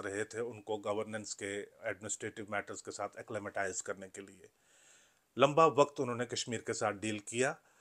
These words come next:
और कैबिनेट सेक्रेटरी बनने, दो टर्म्स उनको पूरी मिली भरपूर बतौर कैबिनेट सेक्रेटरी। और फिफ्टीज़ के पूरे डिकेड में मुख्तलिफ जो, अ, इवेंट्स होते थे उनमें वो इन्वॉल्व रहते थे। बतौर कैबिनेट सेक्रेटरी भी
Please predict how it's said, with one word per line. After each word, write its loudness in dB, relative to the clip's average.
और 8
कैबिनेट 6
सेक्रेटरी 0
बनने, -2
दो 12
टर्म्स 4
उनको -4
पूरी 2
मिली -2
भरपूर -2
बतौर -4
कैबिनेट -2
सेक्रेटरी। -4
और 8
फिफ्टीज़ 4
के 4
पूरे 8
डिकेड 2
में -4
मुख्तलिफ 4
जो, 6
अ, 2
इवेंट्स 0
होते -2
थे -2
उनमें -4
वो 0
इन्वॉल्व 4
रहते 0
थे। -10
बतौर -6
कैबिनेट 0
सेक्रेटरी -2
भी -10